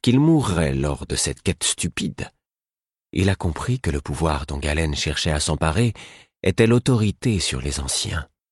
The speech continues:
Aussitôt, il a cru que Vérité avait conspiré avec toi pour trouver ce pouvoir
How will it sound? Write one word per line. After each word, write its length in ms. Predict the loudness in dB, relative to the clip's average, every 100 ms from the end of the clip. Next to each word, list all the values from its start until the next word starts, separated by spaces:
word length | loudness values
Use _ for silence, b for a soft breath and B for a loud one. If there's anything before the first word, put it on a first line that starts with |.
| _ _ _ _ _ _ _ _ -2
Aussitôt, 460 | -2 -2 -2 -2 -6 _ _ _ _ _ _ _ _ _
il 140 | 0 2
a 60 |
cru 180 | 0 -2
que 100 | 2
Vérité 440 | 2 2 0 0
avait 140 | 0 0
conspiré 540 | 0 -2 -2 0 0
avec 240 | 0 -2 -2
toi 240 | -2 -2
pour 180 | -4 -4
trouver 260 | 0 2
ce 140 | 2 0
pouvoir 480 | -2 0 2 2